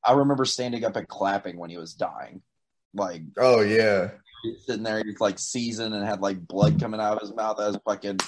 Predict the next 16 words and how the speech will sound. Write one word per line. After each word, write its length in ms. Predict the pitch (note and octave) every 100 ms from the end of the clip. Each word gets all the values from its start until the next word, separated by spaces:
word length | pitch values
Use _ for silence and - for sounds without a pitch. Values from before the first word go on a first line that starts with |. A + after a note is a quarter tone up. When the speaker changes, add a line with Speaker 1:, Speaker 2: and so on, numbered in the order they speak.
| -
Speaker 1:
I 120 | A#2
was 160 | A#2+ A#2+
like, 180 | B2 C#3
<laughs> 100 | -
Speaker 2:
Because 280 | G3+ D#3 -
Speaker 1:
"Get 180 | G#4+ - -
Speaker 2:
did, 240 | F3 B3
Speaker 1:
him 100 | -
out." 260 | A#2+ C3+ B2+
Speaker 2:
didn't, 100 | - - _ -
he 200 | D#3 G#3+
Speaker 1:
Get 260 | D4 F#3+ -
Speaker 2:
got, 40 |
Speaker 1:
him 60 | C#3+
Speaker 2:
he 60 |
Speaker 1:
out. 40 | G#3